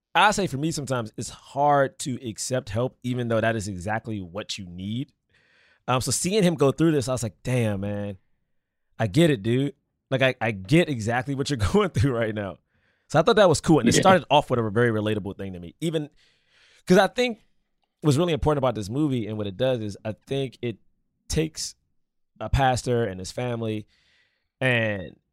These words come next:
Speaker 1: it is about religion, but it also makes everything so universal that it, it doesn't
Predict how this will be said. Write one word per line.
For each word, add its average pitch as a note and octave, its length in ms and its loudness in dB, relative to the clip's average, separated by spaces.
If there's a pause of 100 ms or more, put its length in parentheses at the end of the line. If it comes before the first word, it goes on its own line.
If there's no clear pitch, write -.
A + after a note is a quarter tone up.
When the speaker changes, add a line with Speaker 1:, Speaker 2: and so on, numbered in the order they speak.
(120)
Speaker 1:
it E3+ 220 0
is F3 360 0
about C#3 320 0
religion, E3 380 -2
but D3+ 120 -4
it C3 140 -6
also D#3 320 -2
makes C3 220 -6
everything B2+ 300 -6
so - 100 -6
universal A#2 760 -4
that G2+ 360 -8 (320)
it, A#2 320 -2
it A#2+ 180 -6
doesn't A2 720 -6